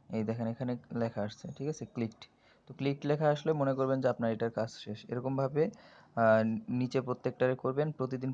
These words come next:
পঁচিশটা করে আপনাকে অ্যাড দিবে, ঠিক আছে? তো ওই সাইটটার পাশাপাশি এই সাইটটাতেও যদি কাজ করেন,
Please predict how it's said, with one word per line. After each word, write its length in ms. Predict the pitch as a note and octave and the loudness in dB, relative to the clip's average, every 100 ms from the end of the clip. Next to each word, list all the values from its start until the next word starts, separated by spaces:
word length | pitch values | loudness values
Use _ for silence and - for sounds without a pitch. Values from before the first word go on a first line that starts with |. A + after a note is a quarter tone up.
| - | -4
পঁচিশটা 420 | C#3 C#3+ C#3+ C#3+ | -4 -4 -2 0
করে 180 | C#3 C#3 | 2 2
আপনাকে 420 | B2 A#2+ B2+ D3+ | 2 -2 -4 -4
অ্যাড 160 | A2+ A2 G#2 | -2 -2 -4
দিবে, 200 | G2+ - | -8 -8
ঠিক 200 | C#3 D3 | -6 -6
আছে? 200 | C#3+ G#2 - | -6 -8 -6
তো 80 | |
ওই 360 | A#2 B2+ B2+ C3 - - | -2 -2 -2 -6 -12 -10
সাইটটার 260 | B2 B2 B2+ | -6 -4 -4
পাশাপাশি 460 | D3 C#3+ C3 C3 C#3 | -4 -4 -4 -4 -4
এই 100 | B2+ | -4
সাইটটাতেও 420 | A#2+ B2+ B2 C3 | -4 -4 -4 -4
যদি 180 | B2+ C3+ | -4 -6
কাজ 240 | - - | -8 -6
করেন, 260 | - C#3+ | -4 -4